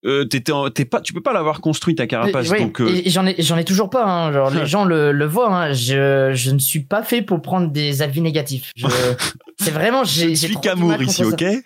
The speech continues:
Speaker 2: Non, mais, mais, bah, c'est, ça serait bien que j'ai
Speaker 1: Oui.
Speaker 2: une petite carapace, mais vraiment,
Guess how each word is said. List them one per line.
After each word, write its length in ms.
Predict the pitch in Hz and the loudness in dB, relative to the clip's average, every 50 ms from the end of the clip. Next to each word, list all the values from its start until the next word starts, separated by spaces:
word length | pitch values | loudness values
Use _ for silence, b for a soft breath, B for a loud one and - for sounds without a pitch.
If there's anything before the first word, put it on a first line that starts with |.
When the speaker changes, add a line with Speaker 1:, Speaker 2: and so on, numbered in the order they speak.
| B B B | B B B
Speaker 2:
Non, 280 | 214 202 247 330 381 349 | 2 4 4 4 2 2
mais, 160 | 226 185 170 | 0 -2 0
mais, 180 | 180 196 196 196 | 0 0 0 0
bah, 240 | 170 180 190 170 160 | 0 0 0 0 0
c'est, 640 | 147 - - - 180 180 180 160 170 170 170 170 165 | -2 -4 -4 -2 0 0 0 2 2 2 2 2 0
ça 140 | - 175 | 0 0
serait 160 | 156 - - 185 | -2 0 0 0
bien 180 | 180 311 403 | 0 0 0
que 60 | 294 | 0
j'ai 100 | 165 143 | 2 2
Speaker 1:
Oui. 60 | 156 160 | 0 0
Speaker 2:
une 60 | 156 | 0
petite 160 | 165 160 - | 0 -2 -2
carapace, 440 | 165 147 156 151 185 165 160 - - | -2 -2 0 0 0 0 0 0 0
mais 300 | 160 160 165 165 165 - | 0 2 2 2 2 0
vraiment, 460 | - 147 - 175 170 208 247 240 - | 0 0 -2 0 0 0 0 -2 -4